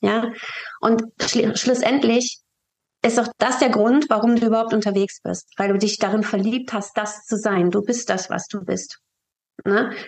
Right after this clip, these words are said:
Nicht nur, weil du diese Identität angenommen hast, sondern weil du nicht anders kannst. Also bei mir ist es so, und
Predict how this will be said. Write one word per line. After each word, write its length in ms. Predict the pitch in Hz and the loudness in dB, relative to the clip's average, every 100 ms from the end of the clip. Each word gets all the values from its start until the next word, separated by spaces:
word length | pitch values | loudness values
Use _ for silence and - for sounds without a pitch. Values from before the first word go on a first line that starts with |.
| - | 0
Nicht 240 | 220 226 | 2 4
nur, 240 | 240 240 | 4 6
weil 200 | 214 214 | 6 4
du 80 | 202 | 4
diese 240 | 202 208 214 | 4 4 2
Identität 580 | 220 208 202 202 214 208 | 2 2 0 0 -2 -2
angenommen 540 | - 220 240 262 277 277 | -2 0 2 2 2 0
hast, 200 | 285 - | -2 -2
sondern 440 | 202 208 208 208 208 _ | 0 2 2 0 -4 _
weil 100 | - | -2
du 300 | 214 226 214 - | 2 2 0 0
nicht 260 | 214 214 | -2 0
anders 240 | 208 196 190 | -2 -2 -2
kannst. 400 | 247 190 - - | -4 -4 -4 -2
Also 500 | 190 202 190 196 190 _ _ _ _ _ _ _ _ - - | 2 4 2 0 -6 _ _ _ _ _ _ _ _ -18 -4
bei 120 | 214 | 4
mir 120 | 214 | 4
ist 120 | 208 | 4
es 120 | 214 - | 2 2
so, 200 | 196 202 | 2 2
und 140 | - | 2